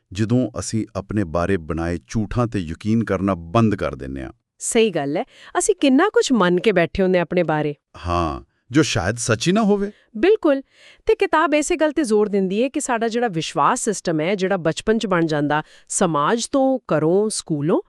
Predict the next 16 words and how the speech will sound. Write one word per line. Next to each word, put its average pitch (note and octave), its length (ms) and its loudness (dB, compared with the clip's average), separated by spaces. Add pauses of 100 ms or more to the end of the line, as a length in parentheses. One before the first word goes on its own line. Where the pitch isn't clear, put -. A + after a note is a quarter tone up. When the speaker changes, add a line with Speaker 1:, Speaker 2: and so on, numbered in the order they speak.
(180)
Speaker 1:
ਹੂੰ। F#2+ 260 -2 (180)
Speaker 2:
ਉਹਦੇ E4+ 260 2
ਕਰਕੇ C#4 360 -2
ਨਾ F4 120 0 (120)
ਅਕਸਰ E4+ 280 -4
ਸਾਡੇ B3 340 0
ਅੰਦਰ A#3 220 -2
ਬੇਲੋੜਾ D4+ 680 2
ਦੁੱਖ, F3+ 400 -2 (420)
ਗਿਲਟ, A3+ 300 4 (260)
ਡਰ G3 340 4 (280)
ਤੇ F4+ 80 2
ਖਾਸ C4 380 0
ਕਰਕੇ D#4 280 0
ਸੈਲਫ D4 460 2
ਡਾਊਟ, E3+ 300 2